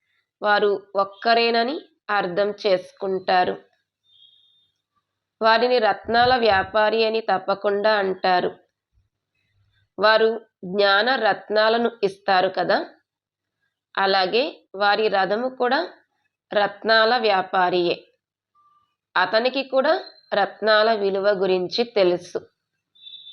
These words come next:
రత్నాల వ్యాపారి చాలా మంచి రీతిలో భూతద్దము ద్వారా చూడాల్సి ఉంటుంది. వీరిలో ఎంతవరకు లోపం ఉంది,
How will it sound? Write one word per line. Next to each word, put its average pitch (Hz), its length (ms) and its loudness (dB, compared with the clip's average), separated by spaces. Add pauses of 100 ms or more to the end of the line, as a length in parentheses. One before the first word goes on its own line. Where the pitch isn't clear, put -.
(600)
రత్నాల 277 560 2
వ్యాపారి 208 840 0 (640)
చాలా 214 240 2
మంచి 226 480 -2
రీతిలో 202 640 0 (680)
భూతద్దము 220 640 2
ద్వారా 196 460 2 (320)
చూడాల్సి 185 520 0
ఉంటుంది. 175 720 -6 (1300)
వీరిలో 277 540 0
ఎంతవరకు 233 800 0
లోపం 220 440 2
ఉంది, 220 580 -4